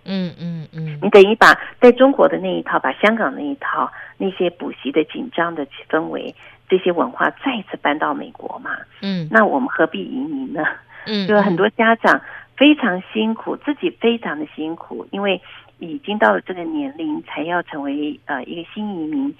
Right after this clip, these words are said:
Speaker 2: 要来适应这个社会，是，呃，为了孩子的前途，我们真的是付上很大的代价。可是我们何苦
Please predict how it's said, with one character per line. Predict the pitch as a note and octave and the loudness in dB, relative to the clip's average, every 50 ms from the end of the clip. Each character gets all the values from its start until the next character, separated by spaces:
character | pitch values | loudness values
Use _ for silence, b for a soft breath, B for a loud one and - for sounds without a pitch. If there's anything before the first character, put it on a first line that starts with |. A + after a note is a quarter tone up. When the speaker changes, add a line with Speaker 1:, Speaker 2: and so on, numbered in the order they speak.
| B B B | B B B
Speaker 2:
要 | B F#3 F3 | B -2 -2
来 | E3 D#3+ | -2 -2
适 | D#3+ - - G3+ | -4 -8 -10 -8
应 | G3 F3 E3 | -6 -6 -6
这 | - E3+ D#3+ | -6 -6 -6
个 | D3+ D3 | -6 -6
社 | C#3 - - - F3 D3+ C#3+ | -8 -8 -6 -2 -2 -2 -2
会， | - - E3+ D3+ C#3+ C#3 - - | -2 -4 -4 -4 -4 -6 -10 -8
是， | - F#3 F3 D#3 B B B B B B B B | -4 -4 -4 -4 B B B B B B B B
呃， | - D#3 D3 D3 D3+ - - - - | -8 -4 -2 -2 -2 -2 -4 -4 -4
为 | - A3 G#3 | -2 -2 0
了 | F#3 | 0
孩 | E3+ - - - D3+ F#3 | -2 -2 -4 -4 -6 -8
子 | - G#3 | -10 -10
的 | F#3+ F3 D#3+ - - | -10 -10 -10 -10 -10
前 | - D3 C3+ - - | -12 -12 -12 -12 -14
途， | - D#3 | -10 -8
我 | D3+ C#3+ | -6 -6
们 | B2+ C#3 - | -6 -6 -8
真 | - F3 E3+ | -10 -10 -10
的 | D#3+ | -10
是 | D3 - - - | -12 -12 -14 -16
付 | - - D#3+ D#3 | -14 -14 -14 -12
上 | - - D3+ | -10 -10 -10
很 | - A#3+ - | -10 -8 -6
大 | - D#3 C#3+ | -4 -4 -4
的 | C3+ - | -4 -6
代 | - C#3 C3+ C#3 - _ - | -10 -12 -12 -12 -16 _ -12
价。 | - C3 B2 B2 - B B B B B | -10 -8 -8 -10 -10 B B B B B
可 | - G3 | -6 -4
是 | - D4+ | 0 2
我 | D4 A#3+ | 2 2
们 | E3+ F3 F3 | 4 2 2
何 | - - - D#3 D#3+ G#3+ | 2 4 4 4 4 4
苦 | - - - - - - | 2 -2 -8 -8 -8 -10